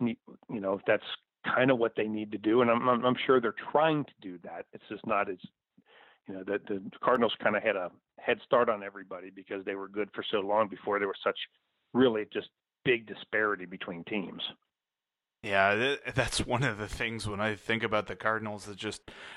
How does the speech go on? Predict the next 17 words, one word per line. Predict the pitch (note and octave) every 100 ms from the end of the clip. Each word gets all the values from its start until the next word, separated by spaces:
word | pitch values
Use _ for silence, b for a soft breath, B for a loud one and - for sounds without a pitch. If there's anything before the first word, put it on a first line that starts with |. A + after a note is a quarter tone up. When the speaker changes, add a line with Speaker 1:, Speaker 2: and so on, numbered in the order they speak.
| B
Speaker 2:
irks | B2 B2 -
me | A#2
the | G#2
most | G2+ A#2+ C3+ -
is | G#2
that | G2 G#2+ -
when | G#2+
I | G#2
really | G2+ A2 A2+
boil | G2 G#2+ G#2 G2+
it |
down, | F#2+ A2+ B2 A2+ G#2+ B B B B -
I'm | G#2+ G2+
just | A2+ -
jealous | G#2 C3 E3 -
of |
'em | F#2+